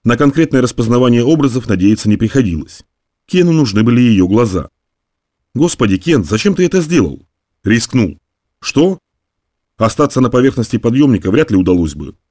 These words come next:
Там предусмотрены меры стерилизации, даже если б нас не сдуло ветром. А я не знал, насколько едок этот состав».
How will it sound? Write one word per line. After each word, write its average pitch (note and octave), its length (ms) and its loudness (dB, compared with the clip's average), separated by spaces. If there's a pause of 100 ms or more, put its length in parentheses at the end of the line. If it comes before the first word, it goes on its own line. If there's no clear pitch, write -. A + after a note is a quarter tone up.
(220)
Там C3 160 0
предусмотрены B2+ 640 2
меры C3 220 2
стерилизации, B2+ 720 0
даже G2 280 0
если G#2 180 0
б G2 80 -2
нас F#2+ 160 -4
не A2 80 2
сдуло G2+ 260 0
ветром. F#2+ 420 -2 (360)
А G#2 120 0
я A#2 120 2
не A2+ 100 2
знал, C3+ 240 -2
насколько C#3 380 0
едок A2+ 320 -2
этот F2 180 -6
состав». - 520 -6